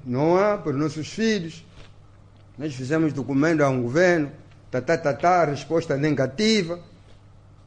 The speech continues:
Embora que ele tenha, queira paciência, que nos atender, senhor Fargão,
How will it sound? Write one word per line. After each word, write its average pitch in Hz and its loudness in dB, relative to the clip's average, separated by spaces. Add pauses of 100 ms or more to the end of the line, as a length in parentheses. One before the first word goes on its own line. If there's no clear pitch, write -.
Embora 147 0
que 190 -4
ele 208 4
tenha, 359 2
queira 208 2
paciência, 165 0 (500)
que 143 -4
nos 139 2
atender, 139 0 (680)
senhor 156 -2
Fargão, 127 -2